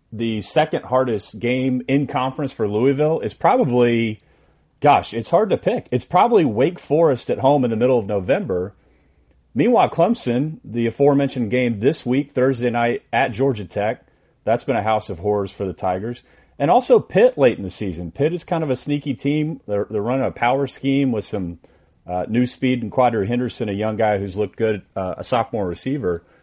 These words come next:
I just think that Louisville can lose to Clemson and still get in to the A C C title game with one loss and still win the A C C title with one loss. I think Clemson, the way it has played so far, looks like a team that could drop two,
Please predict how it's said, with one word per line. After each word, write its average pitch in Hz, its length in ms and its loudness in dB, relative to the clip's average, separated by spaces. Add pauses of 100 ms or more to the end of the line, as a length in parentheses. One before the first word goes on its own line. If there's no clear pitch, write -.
(800)
I 269 180 2
just 285 260 -2
think 170 300 -2
that 143 300 2 (1000)
Louisville 247 360 6
can 151 240 2
lose 190 320 4
to 175 100 2
Clemson 135 600 0 (140)
and 127 200 4
still 185 340 4
get 135 220 4
in 127 460 2 (220)
to 127 100 -2
the 117 140 2
A 127 80 2
C 127 120 -8
C 113 160 -8
title 123 320 4
game 101 200 -2
with 92 140 -4
one 101 240 -2
loss 95 400 -4
and 92 160 -10
still 120 220 2
win 110 160 0
the 101 100 -2
A 107 60 0
C - 140 -14
C 104 140 -8
title 92 500 -2 (380)
with 101 180 -2
one 101 220 0
loss. 90 300 0
I 127 100 4
think 196 200 -2
Clemson, 156 400 -2
the 98 60 -4
way 120 320 2
it 139 100 -2
has 95 140 -6
played 131 380 0
so 113 180 -2
far, 131 460 0
looks 113 260 -2
like 131 120 0
a 120 60 0
team 120 260 -4
that 104 100 -4
could 95 160 -8
drop 101 360 0
two, 85 300 -6